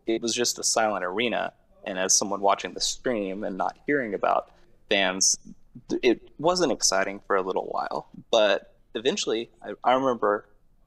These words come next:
Dash specifically starting to talk about not having the fans in the stadium, uh, and how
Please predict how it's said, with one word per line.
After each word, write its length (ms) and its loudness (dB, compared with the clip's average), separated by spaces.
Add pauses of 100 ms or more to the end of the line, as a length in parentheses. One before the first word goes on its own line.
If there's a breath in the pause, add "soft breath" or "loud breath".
(180)
Dash 340 2
specifically 680 -2
starting 320 -2
to 40 -8
talk 240 -4
about 360 -2 (440)
not 360 0
having 200 -8
the 80 -12
fans 320 -8
in 120 -14
the 80 -16
stadium, 520 -6 (380)
uh, 240 -6 (100)
and 180 -8
how 480 0